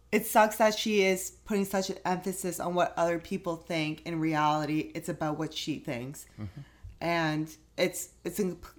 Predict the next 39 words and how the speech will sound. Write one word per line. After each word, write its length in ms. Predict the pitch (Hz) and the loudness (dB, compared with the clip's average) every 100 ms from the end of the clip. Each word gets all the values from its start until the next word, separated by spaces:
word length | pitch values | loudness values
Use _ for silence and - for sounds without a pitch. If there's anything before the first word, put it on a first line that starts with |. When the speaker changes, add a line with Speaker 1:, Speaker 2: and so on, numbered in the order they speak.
| - | -8
Speaker 1:
completely 640 | - 214 - 254 247 226 | -2 -2 0 -2 0 0
unfair 1000 | 160 175 165 - - 156 139 127 143 143 - | 2 0 -2 -8 -2 2 2 2 0 -4 -16
for 300 | - - 175 | -16 -4 -2
someone 440 | 170 - 175 165 165 | 0 -2 0 0 -2
to, 140 | - | -2
like, 320 | 165 160 156 | 0 0 -2
throw 300 | - 175 156 160 | -6 0 2 2
that 180 | 151 | 2
out 300 | - 147 143 | 2 -2 0
there 360 | 139 127 131 147 - - - - | 0 2 2 -4 -12 -20 -16 -2
of, 160 | 170 | 0
like, 180 | 165 151 | 0 0
her 120 | 175 | 0
nitty-gritty 600 | 156 156 156 151 151 139 | 0 0 -2 -2 0 -2
stuff, 360 | 135 - 131 135 - | -2 0 0 2 0
even 160 | 196 | 2
though 100 | 233 | 2
she 140 | 240 180 | 0 -2
did 220 | 170 170 | -2 -2
put 120 | 190 | -2
it 40 | 170 | 0
on 120 | 170 | -2
social 320 | 165 156 165 | -4 -6 -4
media. 540 | 147 131 143 196 254 254 - - - - - - | -2 -2 0 2 2 -2 -14 -20 -20 -20 -20 2
But 380 | 202 190 180 - - - - _ _ _ - - - | 8 10 10 6 -10 -20 -20 _ _ _ -20 -20 -6
just 260 | - 233 233 | 0 2 2
because 240 | 294 254 | 2 2
you 80 | 269 | 0
put 140 | 262 | 2
it 40 | 214 | 2
on 140 | 208 | 2
social 300 | 196 185 196 | 0 -2 -2
media 500 | 160 156 170 180 175 - - - | -2 -2 2 2 2 -2 -12 0
doesn't 380 | 196 185 196 185 | 2 2 0 0
mean 200 | 185 180 | 0 0
you 60 | |
get 160 | 170 170 | -2 -4
to 100 | 165 | -4
expose 880 | 160 - - 175 160 151 147 151 - | -6 -8 -2 2 2 2 0 -6 -14